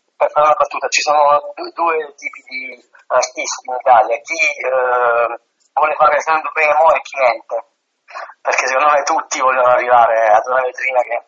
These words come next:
soprattutto negli ultimi anni, è diventata molto, molto importante proprio dal punto di vista nazionale popolare, in cui a prescindere dalle canzoni poi se ne parla, eh, sempre. Eh, qu-, quindi sì, magari, perché no?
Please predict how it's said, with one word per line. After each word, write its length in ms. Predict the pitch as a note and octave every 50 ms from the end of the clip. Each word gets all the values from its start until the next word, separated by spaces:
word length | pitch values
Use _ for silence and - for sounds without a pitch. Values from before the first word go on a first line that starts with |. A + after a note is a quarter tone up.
| _ _ - - _ _
soprattutto 440 | - - B2 A#2 B2+ - - - - F3+
negli 140 | D3 C#3+ C3+
ultimi 260 | C3 - - D3+ D#3
anni, 160 | D3+ D3 C#3+ C3+
è 60 | B2
diventata 560 | B2 A#2+ A#2+ A#2 - C3+ B2 - A#2+ A#2 - - _ - - _ _ _ -
molto, 280 | D3 D#3 D3+ - D3
molto 280 | C#3 A#2 A#2 - - C3+
importante 480 | C3 - - - - - - - -
proprio 280 | - D#3+ D#3+ D3+ C#3+ C3+
dal 60 | - -
punto 200 | C3 - - B2
di 80 | - B2
vista 680 | A#2+ - - - B2+ B2 A#2+ A#2 A2+ A2+ A2+ A2+ - -
nazionale 360 | B2+ - - - C3+ B2+ A#2+ -
popolare, 480 | - A#2+ A#2 B2 A2+ G#2+ G#2 G#2 G#2+ B2 - _ _ _ _ _ _ _ _ _ _ _ _
in 80 | B2
cui 240 | A#2+ - - C3+ C3
a 60 | B2
prescindere 500 | - - - - - - D#3 D3 C#3 C3+
dalle 180 | B2+ B2+ B2 A#2+
canzoni 360 | B2 B2+ B2+ - - C#3+ C3+
poi 120 | - C3 B2
se 120 | - C3+
ne 80 | B2 A#2+
parla, 720 | C3 B2 A#2+ A#2 A#2 A#2 - A2+ A2 A2 A2 A2 - - _ _ _ _ _ _ _ _ _ _ _ -
eh, 240 | A2 G#2+ G#2+ G#2
sempre. 680 | G#2 - - A#2+ A2+ - - - - - - - - - _ _ _ _ _ _ _ _ _ _ _ _ _ _ -
Eh, 320 | - - - - C3 A#2+ -
qu-, 240 | - - - -
quindi 320 | - - - E3+ D#3+ C#3+ C3
sì, 160 | - C#3+ B2
magari, 560 | G2+ G2+ G#2+ A#2+ B2 G#2+ G2+ G#2+ G#2+ G#2+ G#2 G2+
perché 260 | - A2+ - - B2
no? 200 | A2 G2+ F#2